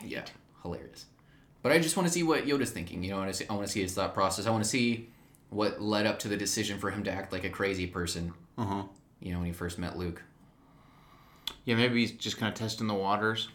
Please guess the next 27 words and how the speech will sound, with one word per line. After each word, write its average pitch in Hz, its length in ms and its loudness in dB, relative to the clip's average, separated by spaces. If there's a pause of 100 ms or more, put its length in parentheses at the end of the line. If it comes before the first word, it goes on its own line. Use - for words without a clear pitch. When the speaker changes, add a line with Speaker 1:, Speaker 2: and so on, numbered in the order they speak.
Speaker 1:
Yeah, - 220 -4
I 139 100 2
mean, 156 180 4
like, 117 140 2
that's 117 320 0 (760)
Speaker 2:
I 175 60 10
wonder 220 300 6
if, - 200 -2
you 190 100 4
know 220 100 6
how 180 280 4
when 143 200 2
you 131 100 4
Speaker 1:
pretty 120 140 4
Speaker 2:
see 101 100 6
Speaker 1:
heavily 101 180 8
implied, 90 500 -2
but - 240 -8 (240)
Speaker 2:
we 147 140 6
had 156 100 8
a 117 140 4 (680)
principal 151 480 4
growing 120 360 4
up 120 160 0
named 113 420 0
Mister 120 420 -2
Anderson. 110 540 -2